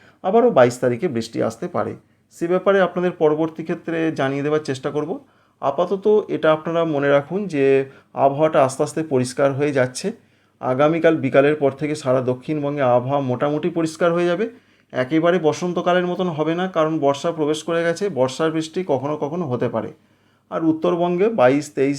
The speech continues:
চব্বিশ তারিখে আবার ব্যাপক বৃষ্টি আসছে, এটাই বলছেন ভারতীয় আবহাওয়া দপ্তর, এটাই বিভিন্ন মডেল দেখাচ্ছে। এই পর্যন্ত একটা আপডেট বা পূর্বাভাস আমরা লক্ষ্য করতে পারছি। আর ঝাড়খণ্ডের দিকেও বাইশ, তেইশ তারিখে আবারও মাঝারি ধরনের বৃষ্টি হবে। জলীয় বাষ্প রয়েছে,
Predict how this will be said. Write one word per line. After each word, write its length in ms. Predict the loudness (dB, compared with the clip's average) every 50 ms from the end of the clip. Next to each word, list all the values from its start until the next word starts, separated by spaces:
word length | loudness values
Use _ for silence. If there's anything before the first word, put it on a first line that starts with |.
| -6 -6
চব্বিশ 320 | -4 -2 -2 -2 -2 -4 -2
তারিখে 300 | 0 0 0 2 2 2 4
আবার 200 | 4 4 2 0
ব্যাপক 360 | 0 0 0 2 2 0 -2 -2
বৃষ্টি 320 | -2 -6 -6 -6 -6 -4 -2
আসছে, 300 | -2 -2 -4 -6 -10 -10 -10 -12 _ _ _ _ _ _ -10
এটাই 240 | -4 0 0 2 2
বলছেন 360 | 2 0 0 0 -4 -6 -6 -4 -2
ভারতীয় 400 | 0 0 0 0 2 2 2 4
আবহাওয়া 320 | 4 4 2 0 -2 -2 -2
দপ্তর, 240 | -2 -2 -2 -2 -2 -2 -2
এটাই 320 | -2 0 2 2 2 2
বিভিন্ন 340 | 2 0 0 0 -2 -2 -2 -2
মডেল 340 | -2 0 0 2 2 2 2 2
দেখাচ্ছে। 400 | 2 0 0 0 -2 -4 -6 -10 -12 -12 _ _ _ _ _ _ _ -6
এই 120 | -4 -2
পর্যন্ত 400 | 2 2 2 2 2 0 0 2 0
একটা 220 | 0 0 0 2 2
আপডেট 260 | 2 2 0 -4 -4 -2
বা 120 | 0 0 0 0
পূর্বাভাস 460 | 0 0 0 0 0 0 -2 -4 -4 -8 -12 -8
আমরা 240 | -6 -4 -2 -2 -4 -6 -8 -10
লক্ষ্য 240 | -12 -10 -6 -6 -4
করতে 220 | -4 -4 -4 -4 -4
পারছি। 340 | -4 -4 -4 -4 -8 -14 -16 -16 -18 _ _ _ _ _ _ _
আর 100 | -10 -10 -10
ঝাড়খণ্ডের 560 | -4 0 0 0 0 0 -2 -2 0 0 0
দিকেও 180 | 0 0 0 2
বাইশ, 300 | 4 4 4 4 4 0 -2
তেইশ 220 | -2 -2 -2 -2 -2
তারিখে 280 | -2 -2 -2 0 0 2
আবারও 300 | 2 2 2 2 0 0
মাঝারি 380 | -2 -4 -4 -2 -2 -4 -2
ধরনের 340 | -2 -2 -4 -4 -4 -6 -6
বৃষ্টি 240 | -8 -10 -10 -10 -10
হবে। 180 | -8 -8 -8 -8 -4
জলীয় 320 | -2 0 0 2 2 0 2
বাষ্প 260 | 0 0 -2 -4 -6 -2
রয়েছে, 360 | 2 2 2 2 0 -2